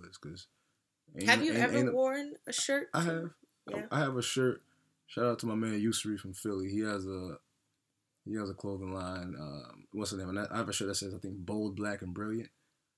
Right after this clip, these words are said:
Speaker 1: I wore that to work once, but I don't know. I gotta, I gotta wear that again. It didn't count. Like, I, I was, that was, like, a day, like, barely anybody was there. Like,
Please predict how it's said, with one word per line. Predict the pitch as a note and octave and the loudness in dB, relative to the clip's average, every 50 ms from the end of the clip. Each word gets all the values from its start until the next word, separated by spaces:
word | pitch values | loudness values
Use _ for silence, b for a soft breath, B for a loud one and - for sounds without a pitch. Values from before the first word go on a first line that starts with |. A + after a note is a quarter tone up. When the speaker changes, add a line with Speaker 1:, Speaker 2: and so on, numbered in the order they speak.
| _ - | _ 2
Speaker 1:
I | - | 6
wore | C3+ D3 C#3+ | 8 8 8
that | C3 B2 | 8 6
to | - G#2 | 4 0
work | G2 G#2+ G#2+ F2+ | 2 2 0 0
once, | F2+ F#2 G2 G#2+ A2 G2+ F2+ F2 F2+ | 0 -2 -2 0 0 0 -2 -2 -4
but | F#2 F2 G2+ G2+ G2 E2+ - - - - - - - | -4 -2 -2 -2 -2 -4 -6 -8 -10 -8 -8 -6 -4
I | G2+ G#2 | -4 -2
don't | G2 F#2+ | -2 -2
know. | F2+ F2+ F2 F2 | -2 -2 -2 -2
I | - G#2+ | 0 2
gotta, | A2+ G#2+ G2 F#2 - - | 2 2 2 0 0 2
I | A#2+ | 4
gotta | B2+ A#2 G#2 | 4 4 4
wear | G2+ G#2 G#2 | 2 2 0
that | G#2 G2 | 0 0
again. | F#2+ F#2 G2+ F#2+ F#2 | 0 -2 -2 -2 0
It | G2 | 0
didn't | G#2+ G2 F2+ F2 - | 0 0 -2 -2 -2
count. | G#2+ G2 - - | -2 -2 -2 -2
Like, | E2 E2 D#2+ | -2 -2 0
I, | E2+ | 0
I | F2+ C#2 F#2 | 0 0 -2
was, | G2+ F#2+ F#2+ F#2+ - | -2 -2 -4 -4 -2
that | F#2 G#2 | 2 4
was, | A#2 G#2+ G2 | 4 4 2
like, | G2+ G#2 | 0 -2
a | G2+ | -6
day, | - F#2 G#2 G#2 G2+ F#2+ | -4 -2 -2 -2 -2 -2
like, | F2+ F2 F2+ G2 - | -4 -6 -6 -6 -6
barely | G2+ G2+ G2+ F#2+ F#2+ | -4 -2 -2 0 -2
anybody | G2 G2 F#2+ F#2 F2+ F2 F2 E2 | -2 -2 -2 -4 -4 -4 -4 -6
was | F2 F#2 | -8 -8
there. | F2+ G2 G2 F#2+ E2+ D2 | -8 -6 -6 -4 -6 -6
Like, | C#2+ C#2+ D2+ - | -8 -12 -14 -14